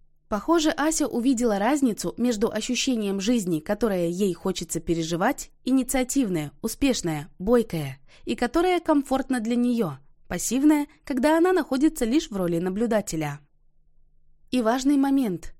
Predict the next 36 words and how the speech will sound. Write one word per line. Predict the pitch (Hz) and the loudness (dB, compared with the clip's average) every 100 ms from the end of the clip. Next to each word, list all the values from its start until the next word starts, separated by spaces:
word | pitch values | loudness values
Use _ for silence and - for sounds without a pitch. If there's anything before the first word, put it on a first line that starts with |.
| _ | _
Мы | 233 269 | 0 4
не | 254 | 4
знаем, | 202 240 294 269 | 2 0 0 0
так | - 302 320 | 0 0 2
ли | 330 | 2
всё | - 254 | 2 0
было | 240 269 | 2 2
на | 285 285 | 2 0
самом | - 190 208 233 | -2 -2 -2 0
деле. | 247 170 139 - - - _ - | 0 -2 -6 -12 -20 -20 _ -8
Действительно | 196 247 254 320 320 320 | -2 -2 4 4 6 6
ли | 294 269 | 6 2
папа | 320 320 294 | 0 0 0
говорил | 247 214 294 | 2 2 2
про | 311 226 | 0 -2
спектакль, | - 180 - 220 254 285 - | -6 -10 -4 -2 0 -4 -4
а | 247 | 0
мама | 262 311 339 | 4 6 4
обижалась | 277 247 226 277 277 - | 2 0 0 0 -2 -2
именно | 277 294 285 | 2 4 2
из-за | - 262 226 247 | 0 -4 -2 -2
автошколы? | - 247 - 269 226 151 131 _ _ _ | -2 -6 -4 -2 -2 -2 -8 _ _ _
Не | 226 285 | 0 2
знаем, | 269 320 233 | 4 4 2
хотела | 185 214 339 339 | -2 -2 2 4
ли | 302 | 4
она | 277 262 269 | 2 2 2
вообще | 226 196 - 311 | 0 -2 -2 0
получать | 330 226 - 165 - | 0 0 -2 -4 -4
права. | 208 208 208 139 - _ - _ _ - | -4 -2 -2 -6 -14 _ -20 _ _ -4
Мы | 247 233 | 0 2
вовсе | 320 339 320 | 0 2 6
не | 311 | 6
анализируем | 269 269 247 233 208 311 330 311 | 4 2 2 0 2 4 6 6
жизни | 226 220 196 202 | 4 0 0 0
родителей. | 220 220 247 - 156 139 135 | 0 -2 -4 -2 -6 -6 -12